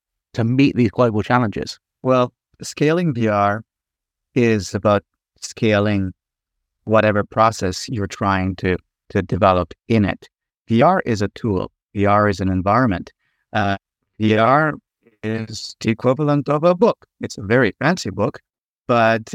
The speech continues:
Speaker 2: so how do you scale books? Well, you, you print a lot of that. You in-, you invent a printing press, and Gutenberg helps you to be able to print cheap books, right? So, uh, the,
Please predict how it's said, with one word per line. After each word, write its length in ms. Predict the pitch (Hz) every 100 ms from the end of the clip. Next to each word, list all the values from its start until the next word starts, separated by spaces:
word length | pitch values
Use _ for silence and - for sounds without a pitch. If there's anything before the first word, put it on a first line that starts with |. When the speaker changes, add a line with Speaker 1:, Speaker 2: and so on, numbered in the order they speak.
| 123
Speaker 2:
so 320 | 123 110 110
how 200 | 120 123
do 60 | 127
you 100 | 117
scale 420 | - 127 117 113
books? 340 | 120 127 -
Well, 180 | 107 117
you, 280 | 110 104 104 _ _ _
you 100 | 117
print 260 | 110 131 123
a 60 |
lot 180 | 113 127
of 120 | 123
that. 180 | 110 123
You 80 | 107
in-, 140 | 107 117
you 140 | 110
invent 240 | 101 117
a 40 | 110
printing 360 | - 135 113
press, 360 | - 104 117 - - _ _ _ _
and 800 | - 113 113 113 113 113 113 110
Gutenberg 520 | 123 131 123 117 117
helps 320 | 117 113 - -
you 120 | 131
to 200 | - - _ _ _ _ _ _
be 120 | 120 120
able 260 | 120 123
to 120 | 120
print 340 | - 120 117 120
cheap 260 | - 117
books, 400 | - 170 - - -
right? 220 | - 156 _ _ _ _ _
So, 580 | - 139 120 117 117 113 _ _
uh, 300 | 120 110 110 - _ _ -
the, 460 | 120 117 113 110